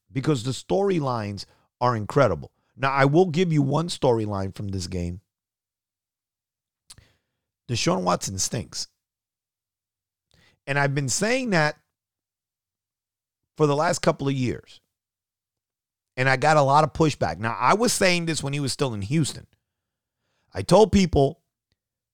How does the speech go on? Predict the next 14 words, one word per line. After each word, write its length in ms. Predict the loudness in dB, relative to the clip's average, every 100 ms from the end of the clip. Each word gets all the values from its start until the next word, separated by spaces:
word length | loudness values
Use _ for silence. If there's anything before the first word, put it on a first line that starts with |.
| _
that 160 | -6 -4
he 220 | -2 -2
was 560 | -2 0 0 -2 -6 -10 _ _ _ _ _ _ -2
an 120 | -2
above-average 720 | 2 2 4 2 2 -2 -2
quarterback 560 | 0 0 0 -4 -8 -12 _ _ _ _ _ _ _ _ _ _ _ _ _ _ _ _ _ _ _ _ _ _ _ _ _ _ _
who 120 | -2 2
put 280 | 6 6
up 260 | 6 2 -2 -12 _ _ _ _ _ _ _ _ _ _ _ _ _ _ _ _ _ _
very 360 | -8 2 4 4
good 200 | 2 0
stats, 680 | 2 2 2 -2 -12 -14 -16 _ _ _ _ _ _ _ _ _ _ _ _ _ _ _ _ _ _ _ _ _ _ _ _ _ _
playing 320 | -2 0 0 0
indoors, 720 | 2 2 2 0 -4 -14